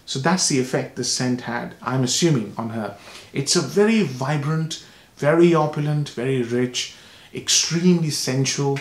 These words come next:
very classy, sexy scent. And unfortunately, it's very difficult to get hold of here. But I was speaking to a friend of mine, Abdullah. He lives in Kenya, and it's very widely available in Africa.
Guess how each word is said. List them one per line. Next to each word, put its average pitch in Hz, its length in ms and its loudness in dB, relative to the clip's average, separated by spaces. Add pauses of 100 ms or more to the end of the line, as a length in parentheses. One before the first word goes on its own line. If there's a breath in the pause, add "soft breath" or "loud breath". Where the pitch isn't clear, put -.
(500 loud breath)
very 160 460 -2
classy, 127 800 -2
sexy - 580 0
scent. - 460 -4 (1200 loud breath)
And 131 440 0 (160)
unfortunately, 131 840 4
it's 131 120 -6
very 202 180 -4
difficult 156 400 0
to 143 40 -8
get 143 200 -4
hold 160 280 2
of 127 140 -2
here. 123 320 -4 (380 soft breath)
But 120 160 -4 (160)
I 117 100 -4
was 117 140 -2
speaking 147 240 2
to 139 100 2
a 123 60 2
friend 127 240 -2
of 127 160 -4
mine, 120 320 -2 (120)
Abdullah. 123 520 2 (280 loud breath)
He 131 140 0
lives 120 300 6
in 117 140 0
Kenya, 131 520 0
and 135 240 -4
it's 151 240 -6
very 196 280 0
widely 165 500 2
available 135 420 -2
in 120 80 -4
Africa. 110 520 -10